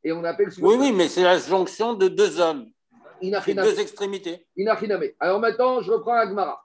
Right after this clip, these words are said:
Speaker 1: On avait dit que quoi ? On avait dit que, on avait dit que les Chachamim,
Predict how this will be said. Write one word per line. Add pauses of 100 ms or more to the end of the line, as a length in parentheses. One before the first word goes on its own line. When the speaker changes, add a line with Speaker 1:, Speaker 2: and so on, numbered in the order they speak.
(300)
Speaker 1:
On
avait
dit
que
quoi ? (440)
On
avait
dit
que, (160)
on
avait
dit
que
les
Chachamim,